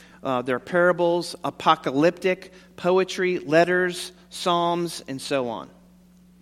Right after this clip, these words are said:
And so when you interpret the Bible, you have to do it and interpret it according to its literary and grammatical constructions, okay? That's how we understand it.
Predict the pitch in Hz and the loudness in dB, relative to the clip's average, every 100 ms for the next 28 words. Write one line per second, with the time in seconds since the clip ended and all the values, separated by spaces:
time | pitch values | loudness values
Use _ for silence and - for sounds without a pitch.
0 | _ _ - - - - - - 170 190 | _ _ -20 -20 -20 -20 -20 -6 -2 -2
1 | - 226 220 202 - - - - - - | 4 6 6 4 -4 -20 -20 -20 -20 -20
2 | _ _ _ - 175 214 220 220 - - | _ _ _ -4 0 2 0 -2 -6 -8
3 | 180 190 - 262 294 269 208 165 143 139 | -6 -4 -2 2 2 2 -2 2 4 4
4 | 147 160 170 175 196 202 208 165 170 165 | 2 -4 -4 2 2 2 -4 -2 -2 0
5 | 160 - 147 143 - 190 170 151 - - | -2 -4 -4 -4 -2 -4 -2 -4 -6 -8
6 | 156 151 147 151 143 - 151 208 233 214 | -4 -4 -4 -6 -6 -4 2 2 4 4
7 | 196 196 180 165 160 151 143 139 - 143 | 4 4 2 -4 -2 0 0 0 -4 -10
8 | 143 131 - 117 - - - - - 135 | -8 -12 -6 -6 -6 -18 -18 -18 -6 -4
9 | 127 127 143 135 127 104 117 - - 107 | -2 -4 -4 -4 -4 -6 -10 -12 -12 -12
10 | 98 | -12